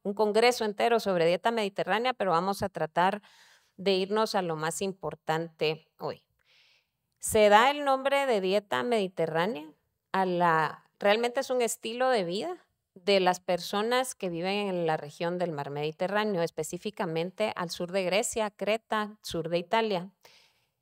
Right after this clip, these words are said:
En los años sesenta hubo este, mm,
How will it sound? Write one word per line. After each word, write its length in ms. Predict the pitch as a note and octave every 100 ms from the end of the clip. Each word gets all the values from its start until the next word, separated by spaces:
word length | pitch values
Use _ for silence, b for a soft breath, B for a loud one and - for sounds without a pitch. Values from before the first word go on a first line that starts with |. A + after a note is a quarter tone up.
| _
En 540 | - G3+ F#3+ F#3+ F#3+
los 180 | F#3+ F#3
años 240 | A3 B3 D4
sesenta 540 | A#3+ - A3+ E4 D#4 C4+
hubo 260 | G3+ G#3 G#3+
este, 540 | G#3 G3+ - - G#3+
mm, 320 | G3+ F3+ E3